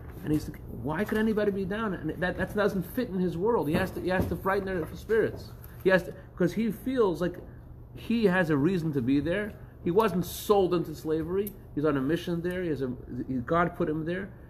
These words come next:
And every day he's doing his job, he's doing his mission, and he's thinking, "Why am I here today? What is my job here today? Why are there people in God's world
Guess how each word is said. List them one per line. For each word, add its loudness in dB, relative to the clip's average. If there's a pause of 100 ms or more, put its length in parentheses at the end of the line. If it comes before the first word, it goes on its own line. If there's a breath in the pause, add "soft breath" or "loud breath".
(160 loud breath)
And -2
every 2
day 4
he's 2
doing 2
his 0
job, -2
he's -2
doing 2
his 0
mission, -4
and -2
he's -2
thinking, -4 (320 loud breath)
"Why 0
am 0
I 0
here 2
today? -6 (400 loud breath)
What 4
is 4
my 2
job 2
here 2
today? -4
Why -2
are 4
there 4
people -4
in -2
God's 0
world 0